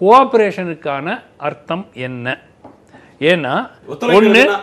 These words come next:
Speaker 1: ஒத்துழைப்பு,
Speaker 2: ஒத்துழைக்கிறதுனா,
Speaker 1: ஒத்துழைப்பு அப்படின்னா என்ன?
Speaker 2: அவங்க எழுதி கொடுக்குற பேப்பர்ல கையெழுத்து போட்டு குற்றம்லாம்
Speaker 1: இல்ல, இல்ல,
Speaker 2: செஞ்சோம்னு
Speaker 1: இல்ல.
Speaker 2: ஒத்துக்கிட்டு வர்றதா
Speaker 1: ஆ,
Speaker 2: அப்படின்னு
Speaker 1: அதுதான்
Speaker 2: கேக்குறாரு.
Speaker 1: அவர் கேக்குறாரு. அடிப்படையா என்னன்னா, ஒத்துழைப்பு இருக்கா இல்லையாங்க பாக்குறதுக்கு ரெண்டு வே-,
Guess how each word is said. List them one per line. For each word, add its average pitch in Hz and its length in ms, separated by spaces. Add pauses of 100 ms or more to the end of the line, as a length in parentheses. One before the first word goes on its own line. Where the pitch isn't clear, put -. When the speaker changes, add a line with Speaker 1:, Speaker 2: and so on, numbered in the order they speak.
(120)
Speaker 1:
ஒத்துழைப்பு, 240 680
Speaker 2:
ஒத்துழைக்கிறதுனா, 208 300
Speaker 1:
ஒத்துழைப்பு 262 600
அப்படின்னா 185 580
என்ன? 165 320
Speaker 2:
அவங்க 214 200
எழுதி 269 180
கொடுக்குற 254 260
பேப்பர்ல 226 400
கையெழுத்து 226 340
போட்டு 214 200
குற்றம்லாம் 240 560
Speaker 1:
இல்ல, 220 180
இல்ல, 220 200
Speaker 2:
செஞ்சோம்னு 226 120
Speaker 1:
இல்ல. - 20
Speaker 2:
ஒத்துக்கிட்டு 233 320
வர்றதா 190 140
Speaker 1:
ஆ, 190 200
Speaker 2:
அப்படின்னு 180 360
Speaker 1:
அதுதான் 165 40
Speaker 2:
கேக்குறாரு. 233 360
Speaker 1:
அவர் 233 180
கேக்குறாரு. 160 600 (260)
அடிப்படையா 208 500
என்னன்னா, 143 640 (100)
ஒத்துழைப்பு 226 800 (220)
இருக்கா 185 360
இல்லையாங்க 175 540
பாக்குறதுக்கு 156 420
ரெண்டு 220 320
வே-, 160 180